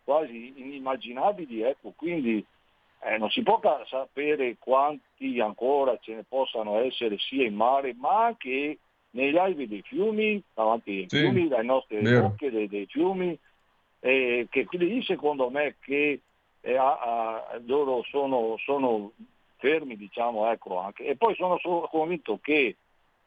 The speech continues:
Speaker 1: con la siccità che c'è stata negli ultimi due anni,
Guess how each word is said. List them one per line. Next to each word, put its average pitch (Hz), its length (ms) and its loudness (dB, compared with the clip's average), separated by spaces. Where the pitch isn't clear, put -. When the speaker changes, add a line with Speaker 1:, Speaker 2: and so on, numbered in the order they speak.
Speaker 1:
con 135 320 0
la 127 160 4
siccità 139 640 -4
che 165 180 -6
c'è 127 180 -10
stata 151 340 -2
negli 131 140 -6
ultimi 147 320 -8
due 143 220 0
anni, 143 360 0